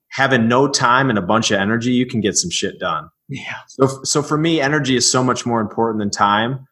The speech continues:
Speaker 1: but many of us aren't thinking about building energy. We're just, we're just running through time. And that's when you hear someone that says they're busy, I'd rather know, are you productive? Are you energetic? Are,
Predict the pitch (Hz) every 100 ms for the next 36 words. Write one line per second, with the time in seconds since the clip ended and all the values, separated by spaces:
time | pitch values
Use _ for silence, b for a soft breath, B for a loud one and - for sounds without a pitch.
0 | _ _ - 107 117 127 123 113 - 110
1 | 98 - 113 104 104 95 92 85 104 98
2 | 101 92 95 95 107 107 104 98 101 -
3 | - - 110 117 - - - 107 101 98
4 | 95 92 92 85 85 82 _ _ _ -
5 | 135 - 156 151 151 175 - 156 147 123
6 | - 127 113 107 95 107 107 113 143 175
7 | - _ _ _ _ _ _ _ _ _
8 | _ - 120 147 143 131 113 110 104 101
9 | 98 - 95 104 - 123 123 120 98 104
10 | 101 98 110 98 101 104 120 - - _
11 | _ _ _ -